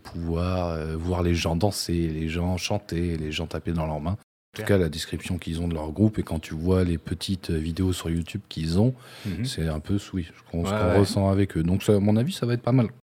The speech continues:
Speaker 1: Ça, ça va être
Speaker 2: Super.
Speaker 1: pas mal.
Speaker 2: C'est eux qui ouvrent le,
Speaker 1: Euh,
Speaker 2: le bal
Speaker 1: alors,
Speaker 2: du
Speaker 1: le,
Speaker 2: tremplin ?
Speaker 1: l'ordre, là, ce so-, euh, aujourd'hui même, je peux pas te le dire.
Speaker 2: Ah, c'est, ce sera, c'est,
Speaker 1: Euh,
Speaker 2: on vous donne les
Speaker 1: c'est,
Speaker 2: groupes.
Speaker 1: euh, on vous donne les
Speaker 2: Mais
Speaker 1: groupes,
Speaker 2: qui
Speaker 1: et après,
Speaker 2: commence,
Speaker 1: voilà,
Speaker 2: qui
Speaker 1: faut,
Speaker 2: finit.
Speaker 1: ah bah non, faut être
Speaker 2: On
Speaker 1: sur
Speaker 2: verra
Speaker 1: place
Speaker 2: ça
Speaker 1: pour le
Speaker 2: sur le
Speaker 1: voir.
Speaker 2: moment, c'est ça, c'est
Speaker 1: Bah, il
Speaker 2: ça.
Speaker 1: faut être sur place. Faut être sur place pour le voir.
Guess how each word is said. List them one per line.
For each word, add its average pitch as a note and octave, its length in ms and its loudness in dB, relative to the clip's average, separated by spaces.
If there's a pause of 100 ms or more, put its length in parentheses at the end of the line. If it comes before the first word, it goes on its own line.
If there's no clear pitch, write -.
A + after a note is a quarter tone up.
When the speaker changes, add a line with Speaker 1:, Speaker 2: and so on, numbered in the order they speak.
(140)
Speaker 1:
Ça, F#2+ 260 0
ça - 120 -8
va F#2+ 80 0
être G2 60 0
Speaker 2:
Super. G2 180 0
Speaker 1:
pas F#2 60 4
mal. F2+ 80 4
Speaker 2:
C'est G2+ 80 4
eux A#2+ 80 6
qui B2 180 -2
ouvrent B2+ 300 0
le, A2 100 0
Speaker 1:
Euh, G2+ 500 0
Speaker 2:
le B2+ 120 12
bal C3+ 80 12
Speaker 1:
alors, C3+ 260 10
Speaker 2:
du C3+ 60 10
Speaker 1:
le, C#3 60 12
Speaker 2:
tremplin ? C3 340 12
Speaker 1:
l'ordre, C#3 500 10
là, D#3+ 180 10
ce C#3 140 2
so-, B2 180 -2
euh, A#2+ 40 4 (320)
aujourd'hui A#2+ 400 6
même, C3+ 200 8
je G2+ 120 6
peux C#3 180 2
pas C3 140 4
te - 120 -2
le F2+ 60 4
dire. F3 380 0
Speaker 2:
Ah, A2 580 2
c'est, A#2 340 0
ce G2 120 -4
sera, G2+ 360 -4
c'est, - 200 -8
Speaker 1:
Euh, C#2+ 160 -2
Speaker 2:
on A#2 100 4
vous B2+ 140 6
donne F#3 160 12
les - 80 12
Speaker 1:
c'est, - 120 12
Speaker 2:
groupes. A2+ 160 12
Speaker 1:
euh, G#2 140 10
on F#2+ 160 8
vous G2 160 4
donne G#2+ 200 12
les G#2+ 120 10
Speaker 2:
Mais A2 120 10
Speaker 1:
groupes, D3+ 120 8
Speaker 2:
qui G#2+ 60 10
Speaker 1:
et - 20 12
après, F#2+ 180 10
Speaker 2:
commence, B2 140 10
Speaker 1:
voilà, B2+ 220 10
Speaker 2:
qui G#2 120 6
Speaker 1:
faut, A#2+ 140 -2
Speaker 2:
finit. A#2+ 240 6 (380)
Speaker 1:
ah E2 80 -2
bah F2+ 100 4
non, G2+ 140 4
faut - 140 -2
être - 40 4
Speaker 2:
On G2+ 40 2
Speaker 1:
sur F#2+ 80 2
Speaker 2:
verra F#2 100 6
Speaker 1:
place A2 140 8
Speaker 2:
ça C3 80 4
Speaker 1:
pour G2 60 8
le G#2+ 60 8
Speaker 2:
sur A#2 60 8
le A#2+ 40 10 (100)
Speaker 1:
voir. - 20 2 (140)
Speaker 2:
moment, D#2+ 100 -6
c'est G#2 120 -8
ça, D#2 200 -10
c'est - 60 -6
Speaker 1:
Bah, - 80 -2
il E2+ 40 -4
Speaker 2:
ça. - 60 -8
Speaker 1:
faut F2 80 2
être E2 60 2
sur F2+ 120 0
place. - 320 2 (300)
Faut - 80 -4
être D#2+ 60 -6
sur C3+ 140 2
place C#3 180 2
pour G2+ 120 -4
le F#2+ 80 0
voir. A#2+ 240 2